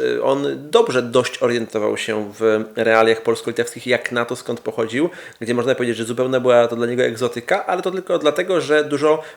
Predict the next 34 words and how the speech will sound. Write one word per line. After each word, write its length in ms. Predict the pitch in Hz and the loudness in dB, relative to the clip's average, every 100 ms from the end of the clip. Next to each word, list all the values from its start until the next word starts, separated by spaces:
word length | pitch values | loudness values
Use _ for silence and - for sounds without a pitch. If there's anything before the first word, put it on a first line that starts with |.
| - | -14
wcześniej 340 | - - 143 | -6 -4 -2
już, 300 | 135 131 - | -2 -4 -8
mm, 220 | 127 131 127 - | -6 -4 -6 -6
słuchał 440 | - 143 139 127 | -2 -2 2 0
i 80 | 131 | 0
czytał 500 | 160 127 110 107 113 | 0 4 4 6 4
o 120 | 113 - 117 107 | 4 -4 -12 -6
tych, 260 | 117 - - 113 | -6 -6 -2 0
e, 40 | 117 | 6
realiach 380 | 117 110 110 104 | 6 8 4 4
właśnie 340 | 104 - 110 | 0 2 -2
polsko-litewskich, 840 | 110 - 117 110 113 110 107 - | -2 -6 -6 -4 -6 -6 -10 -12
powiedzmy. 380 | - - - - - - - - - | -8 -8 -8 -12 -18 -16 -14 -16 4
Em, 680 | 147 147 143 143 143 151 | 8 8 6 2 0 0
jednym 300 | 165 214 220 | 4 6 6
z 40 | 196 | 2
takich 220 | 185 175 | -2 2
problemów, 460 | 170 160 180 170 - | 4 6 6 4 0
które 100 | 143 | -2
się 260 | 135 143 127 | 2 2 2
wydarzyły 300 | 135 131 151 | 2 2 2
na 80 | 131 | 0
początku 340 | - 208 - | -2 -2 0
panowania, 580 | 139 123 117 113 110 113 120 | 0 2 2 4 2 0 0
em, 440 | 117 113 113 113 | 2 2 2 -4
Henryka 320 | 135 131 131 | -2 0 4
Walezego, 280 | 127 120 131 | 4 2 0
o 40 | |
którym 260 | 127 - 131 | -2 -2 2
warto 220 | 131 127 | 2 2
też 140 | - - | -6 -12
wspomnieć, 520 | - 120 110 165 - - - - | -2 0 0 -4 -4 -14 -18 0
to 120 | 160 | 4
był, 240 | 160 156 | 4 2